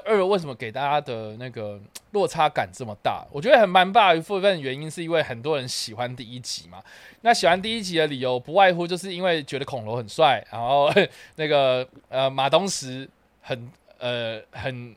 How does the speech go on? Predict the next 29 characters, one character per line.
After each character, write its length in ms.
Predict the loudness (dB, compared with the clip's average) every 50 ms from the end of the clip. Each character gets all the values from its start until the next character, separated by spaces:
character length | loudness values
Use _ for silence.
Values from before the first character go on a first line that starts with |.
| _
很， 360 | _ -14 -6 -6 -6 -6 -6 -8
很 140 | -10 -8
man 460 | -4 0 2 2 2 0 -2 -6 -2 2
这 80 | 2
样。 180 | 2 2 0 -10 _ -20 -20 -20 _ _ _
对， 220 | 2 4 4 4 2
那 280 | 2 4 6 6 6 4
结 180 | 4 2 4
果 180 | 6 8 8 10
呢？ 220 | 10 8 6 6 4 _ _ _ -6
这 100 | -6 -6
几 160 | -6 -6 -4
个 140 | -2 0 0
人 160 | 2 0 4
在 100 | 4 4
第 160 | 4 2 -4 -8
一 60 | -8
集 140 | -10 -10 -10
里 60 | -8
面 300 | -6 -8 -8 -8 -12 -6
就 300 | -2 0 0 2 0 -2
几 200 | -4 -8 -8 -4
乎 100 | -4 0
都 160 | 0 2 2
领 160 | 2 0 -2 -4
便 180 | -4 -4 -2
当 180 | -2 -2 -2 -2
了 80 | -6
嘛， 140 | -8 -10 -12